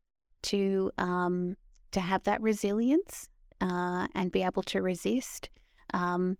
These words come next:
but there's also more and more awareness that the likelihood of a breach is now very high, almost inevitable. And what we are seeing more and more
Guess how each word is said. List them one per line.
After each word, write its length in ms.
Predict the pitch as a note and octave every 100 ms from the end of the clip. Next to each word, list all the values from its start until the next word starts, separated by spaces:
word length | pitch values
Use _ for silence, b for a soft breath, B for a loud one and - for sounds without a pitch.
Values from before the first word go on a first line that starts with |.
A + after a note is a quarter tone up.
| B B -
but 340 | F3+ F#3 -
there's 260 | G#3+ G3 F#3+
also 280 | G3 - F#3+
more 280 | F#3 F#3 F3+
and 80 |
more 200 | F#3 F3+
awareness 540 | F3+ F3+ F3+ F#3 F#3 -
that 200 | F#3+ - - -
the 180 | - F3+
likelihood 920 | F3+ F3+ F3+ G3 - F#3+ - F#3+ F#3+ -
of 180 | F#3+ F3
a 60 | F3+
breach 560 | - F3+ F#3 - - -
is 280 | G3 F#3+ -
now 240 | F#3 F3+ F3
very 340 | F3+ F3 F3
high, 420 | F3 F3 F3 G3+ -
almost 440 | F#3+ F#3 F#3 -
inevitable. 560 | F#3+ F#3 F#3 F#3 - - - - _ _ _ -
And 200 | F#3+ F#3
what 400 | - G3+ G3 -
we 220 | G#3 F#3
are 140 | F#3 F3
seeing 680 | - A#3 B3 G3 F#3 B3 C#4+ _ F#3+
more 240 | F3 E3+
and 100 | E3+
more 300 | E3+ G#3